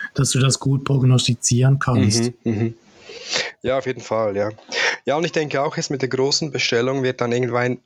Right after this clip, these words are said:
Speaker 2: irgendeinmal der Cashflow da sein,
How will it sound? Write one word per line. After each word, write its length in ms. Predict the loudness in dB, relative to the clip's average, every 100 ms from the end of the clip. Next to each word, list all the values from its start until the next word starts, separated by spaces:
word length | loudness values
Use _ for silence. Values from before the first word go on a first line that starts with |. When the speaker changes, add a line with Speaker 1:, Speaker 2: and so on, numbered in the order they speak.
| -2
Speaker 2:
irgendeinmal 800 | 0 0 -2 0 0 0 0 -2
der 100 | -4
Cashflow 680 | 0 0 0 -2 -2 -2
da 260 | -2 -2 0
sein, 480 | 0 0 -2 -6